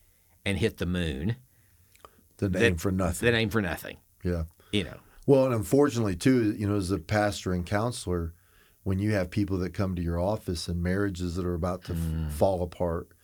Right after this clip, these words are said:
Speaker 2: and, you know, and you have that kind of failure, or people who have gone through divorce, um, and their, their relationships are, are at that place, man, it can be a defining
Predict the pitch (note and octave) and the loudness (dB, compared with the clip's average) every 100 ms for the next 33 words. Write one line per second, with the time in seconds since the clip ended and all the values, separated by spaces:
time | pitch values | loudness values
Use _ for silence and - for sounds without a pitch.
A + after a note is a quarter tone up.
0 | _ - _ _ - G2+ G2 F2+ F2 F2+ | _ -20 _ _ -4 -2 0 -2 -4 -4
1 | G2+ F#2 F2+ F2 E2 F#2 F#2 F#2+ F#2+ E2+ | -2 0 0 -2 -4 -2 0 0 0 0
2 | F#2 G#2 - F#2 F2 - F2+ F2 G2+ F#2+ | -2 -2 -2 -2 -2 -2 -2 -2 -2 -2
3 | - B2 A#2+ G#2+ G2 - - - A2 G#2 | 0 0 2 0 0 -8 -10 -2 0 0
4 | E2+ G2+ F#2+ F2+ - G#2+ A#2+ A2+ G2 E2+ | -4 -2 -2 -4 -4 -2 0 0 -2 -2
5 | F2 E2+ E2 - - _ _ _ _ _ | -4 -4 -8 -14 -20 _ _ _ _ _
6 | - G2 F#2+ F2+ E2+ F#2 G2 G2 F#2 F#2+ | -6 -2 0 -2 -4 -4 -2 0 0 -2
7 | - G2+ G2 F2+ F2+ G2+ G2 F#2+ - G2 | -4 -2 0 0 0 -2 -2 -6 -4 -4
8 | D#2+ - - - E2 E2 G2 F#2+ F2 F2+ | -6 -12 -16 -12 -10 -4 -2 -2 -2 -4
9 | - G#2+ G#2+ G2 - - _ _ _ _ | -2 -2 -2 -2 -8 -18 _ _ _ _
10 | _ _ G#2 A2 G2+ - B2 D3+ F3+ D#3 | _ _ -4 -2 -2 -2 2 2 4 2
11 | A2+ A2+ G2 E2+ F2+ - - G2+ A2 A#2+ | 2 2 0 0 -2 -2 -4 -2 0 -2
12 | A#2 A2+ G#2 F#2+ | 0 0 -2 -4